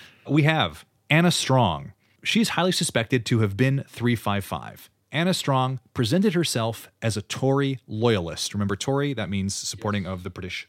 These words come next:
Crown. She was a neighbor of Abraham Woodhull, Culper Senior, and accompanied him on occasion to New York. Now, the theory is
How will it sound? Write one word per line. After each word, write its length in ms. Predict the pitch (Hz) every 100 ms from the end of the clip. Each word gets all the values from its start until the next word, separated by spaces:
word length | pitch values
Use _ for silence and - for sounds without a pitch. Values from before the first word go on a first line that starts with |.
| _
Crown. 320 | - 78 55 - - - -
She 180 | - 214
was 260 | 254 220 -
a 40 | -
neighbor 520 | 123 139 208 120 117
of 160 | 117 107
Abraham 400 | 110 117 117 110
Woodhull, 560 | 95 87 80 82 143 _ _
Culper 260 | - 113 123
Senior, 480 | - 92 80 87 104 - -
and 140 | 123
accompanied 480 | - 214 240 247 131
him 240 | 110 113
on 160 | 110 110
occasion 600 | 107 - 180 139 123 151 _ -
to 260 | - 110
New 80 | 110
York. 480 | 139 226 - - - _ - - _ _ -
Now, 140 | 135 120
the 100 | 110
theory 460 | - 269 254 110
is 320 | 95 120 -